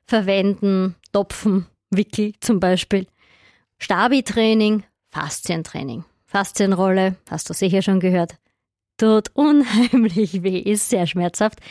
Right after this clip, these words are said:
Sportler wissen, was ich meine, oder wenn du's schon ausprobiert hast, dann weißt du auch, was ich meine.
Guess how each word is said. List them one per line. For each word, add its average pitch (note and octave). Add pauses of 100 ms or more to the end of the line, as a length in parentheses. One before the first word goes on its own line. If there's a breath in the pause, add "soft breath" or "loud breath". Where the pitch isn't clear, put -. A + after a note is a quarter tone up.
(380 loud breath)
Sportler A#3
wissen, C4
was B3
ich B3+
meine, A#3+
oder G3
wenn G3+
du's A3
schon A3+
ausprobiert G#3
hast, A3
dann G#3
weißt F3
du G3
auch, A3+
was G3+
ich G3+
meine. F#3